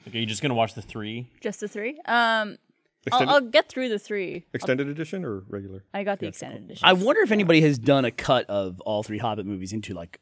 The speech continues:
Speaker 4: one movie.
Speaker 2: Like a nine and a
Speaker 1: Like,
Speaker 2: half
Speaker 1: what it's
Speaker 2: hour
Speaker 1: supposed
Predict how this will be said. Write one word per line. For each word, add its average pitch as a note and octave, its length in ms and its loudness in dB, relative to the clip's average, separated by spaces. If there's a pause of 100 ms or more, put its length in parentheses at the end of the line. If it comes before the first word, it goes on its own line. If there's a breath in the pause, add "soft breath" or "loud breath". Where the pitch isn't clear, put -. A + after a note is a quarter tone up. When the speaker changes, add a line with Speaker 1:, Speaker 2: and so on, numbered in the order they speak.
(140)
Speaker 4:
one G#2+ 240 -2
movie. D#2 280 -14 (140)
Speaker 2:
Like F#3+ 300 -8
a A3 100 4
nine G3+ 320 0
and G3+ 100 -4
a G3+ 60 0
Speaker 1:
Like, - 40 2
Speaker 2:
half - 80 6
Speaker 1:
what - 40 2
it's G3+ 80 2
Speaker 2:
hour F#3 140 2
Speaker 1:
supposed F#3 200 -4